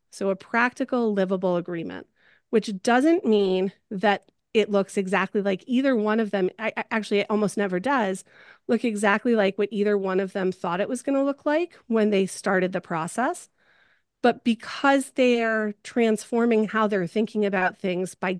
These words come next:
gaining information and gaining knowledge about really what the other person's needs, interests, and goals are,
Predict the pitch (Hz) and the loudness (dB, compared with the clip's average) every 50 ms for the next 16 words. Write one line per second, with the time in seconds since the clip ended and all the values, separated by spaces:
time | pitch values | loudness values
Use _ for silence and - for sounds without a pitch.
0 | - - 190 202 226 240 240 233 220 208 202 - 214 202 190 190 185 - - 185 | -8 -4 0 2 4 4 6 4 4 2 2 0 -2 -2 -2 -2 -4 -4 -4 -4
1 | 180 180 190 185 185 185 202 214 214 214 202 190 185 190 196 202 185 196 185 180 | -4 -2 -2 -2 0 0 2 2 2 2 2 2 0 0 0 0 -2 -2 -2 -4
2 | 165 - 180 185 196 190 190 185 190 185 165 - - 196 190 - _ - 240 247 | -4 -4 -4 -4 -2 -2 -2 -2 -2 -4 -4 -6 -10 -16 -16 -8 _ -2 0 2
3 | 262 254 247 - - 214 190 - 202 190 185 190 190 185 185 185 - 190 180 - | 2 0 0 -2 -2 -4 -2 -2 -2 -2 -2 -2 -2 0 0 0 -2 -4 -6 -6
4 | - 185 - - 190 180 185 180 175 175 175 175 175 185 | -6 -8 -8 -6 -4 -4 -2 -4 -4 -2 -4 -4 -4 -4